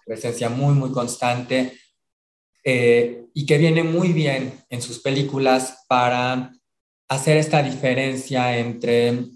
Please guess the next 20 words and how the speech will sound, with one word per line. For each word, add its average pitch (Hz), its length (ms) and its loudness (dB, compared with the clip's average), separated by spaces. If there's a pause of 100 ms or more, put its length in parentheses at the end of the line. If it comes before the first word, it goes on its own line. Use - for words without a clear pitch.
(140)
lo, 117 1000 2 (140)
eh, 107 340 -14 (920)
los 131 160 -2
prejuicios 165 500 2
que 156 80 -2
ya 131 140 0
tenemos 123 340 -2
los 117 180 -4
adultos 135 880 -4 (840)
frente 127 580 2
a 120 380 2
esta 123 260 -4
mente 123 220 -2
mucho 135 280 0
más 123 200 -2
abierta 117 320 -2
que 113 80 -4
tienen 110 260 -10
los 117 160 -6
niños. 165 600 0